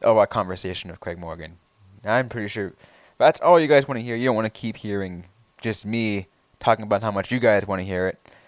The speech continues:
because it was such a good conversation. We re-, it really was. Uh, just to give you guys a, a little pre-context, today's,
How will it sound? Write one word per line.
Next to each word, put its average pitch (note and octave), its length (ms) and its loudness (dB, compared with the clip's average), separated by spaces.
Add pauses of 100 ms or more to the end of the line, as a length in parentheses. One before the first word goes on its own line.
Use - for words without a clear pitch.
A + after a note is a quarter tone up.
(340)
because F#2+ 580 -6 (960)
it - 60 -2
was D3+ 100 0
such D#3+ 140 -2
a E3 60 -6
good C#3 180 0
conversation. G#2 600 -6 (140)
We A#2+ 140 -6
re-, B2 240 0
it C3+ 80 6
really A2+ 260 2
was. D2+ 380 -8 (1500)
Uh, A#2+ 160 8
just C3 180 -6
to - 60 -18
give D#3 140 -4
you C#3+ 60 -6
guys C#3 260 8
a, B2 240 4
a A2+ 80 8
little C3+ 260 8
pre-context, F#3 1080 2
today's, E3+ 440 0